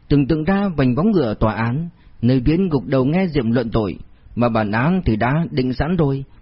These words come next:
vẫn cái giọng điệu đều đều, Diệm tiếp. Hai ông nghĩ kỹ đi,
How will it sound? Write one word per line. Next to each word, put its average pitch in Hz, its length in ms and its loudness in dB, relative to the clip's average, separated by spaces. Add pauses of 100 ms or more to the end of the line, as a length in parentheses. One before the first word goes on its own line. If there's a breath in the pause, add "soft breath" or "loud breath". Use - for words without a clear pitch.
vẫn 120 200 0
cái 190 120 2
giọng 143 220 -2
điệu 143 180 0
đều 143 220 2
đều, 139 280 0 (120)
Diệm 180 240 -2
tiếp. 151 140 0 (3000 soft breath)
Hai 175 180 -2
ông 180 200 2
nghĩ 127 140 0
kỹ 135 280 -2
đi, 190 320 -2